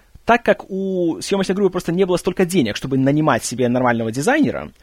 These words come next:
то Като, опять-таки, увидел рабочую версию леденца, впечатлился и предложил свои услуги.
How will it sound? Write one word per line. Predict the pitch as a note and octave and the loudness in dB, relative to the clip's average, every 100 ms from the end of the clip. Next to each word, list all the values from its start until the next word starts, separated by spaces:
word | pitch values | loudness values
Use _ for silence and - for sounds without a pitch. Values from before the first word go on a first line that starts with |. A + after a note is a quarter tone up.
| - - - | -20 -20 -6
то | F3+ E3+ D#3 - | -2 2 2 0
Като, | - D#4+ C#3+ A#2+ | 0 2 4 2
опять-таки, | D3 D#3+ - - | 4 0 -2 -8
увидел | F#3 E3+ D3 B2 | -6 -2 -2 0
рабочую | C#3 C#3+ - C#3 | 2 0 0 0
версию | A#3 - C#3+ | 0 -2 -2
леденца, | B2 A2+ - D#2 - - _ | -2 -4 -4 -8 -8 -20 _
впечатлился | - D3 C#3 B2+ C4+ - G#2+ F#2+ _ | -12 -6 -4 0 2 2 -2 -6 _
и | G#3+ | -2
предложил | C4 A#3+ D#3 G#3 | -2 0 0 0
свои | - C#3+ | 0 -2
услуги. | C3+ - F2 - | -2 -6 -14 -12